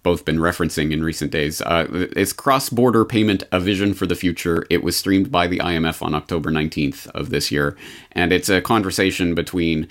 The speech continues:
uh, Kristalina Georgieva of the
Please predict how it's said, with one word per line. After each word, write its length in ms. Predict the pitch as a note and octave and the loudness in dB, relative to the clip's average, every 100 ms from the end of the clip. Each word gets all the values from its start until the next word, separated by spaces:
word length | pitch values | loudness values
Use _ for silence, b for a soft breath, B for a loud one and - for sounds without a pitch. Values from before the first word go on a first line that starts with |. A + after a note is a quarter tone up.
| B B B - | B B B -2
uh, 280 | D#2 D2+ | 2 2
Kristalina 600 | D2+ F2+ - D#2+ D#2+ D#2+ | 0 -4 -2 0 2 2
Georgieva 760 | D2 D#2+ D2 D#2+ F#2+ G2 F#2 E2 | 0 -2 0 2 4 4 2 0
of 320 | D#2+ D#2 C#2+ | 0 -2 -4
the 340 | D2 D2 C#2+ | -4 -2 -2